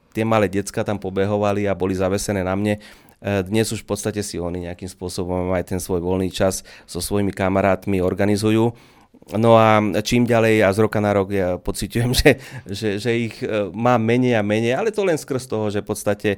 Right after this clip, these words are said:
už si idú nejakou tou svojou cestou, ale, ale vždy vedia, že ocino je ocino a,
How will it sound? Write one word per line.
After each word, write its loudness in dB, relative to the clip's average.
už -8
si -2
idú 0
nejakou 0
tou -2
svojou 0
cestou, 0
ale, 2
ale 0
vždy -2
vedia, -8
že -14
ocino -10
je -8
ocino -4
a, -6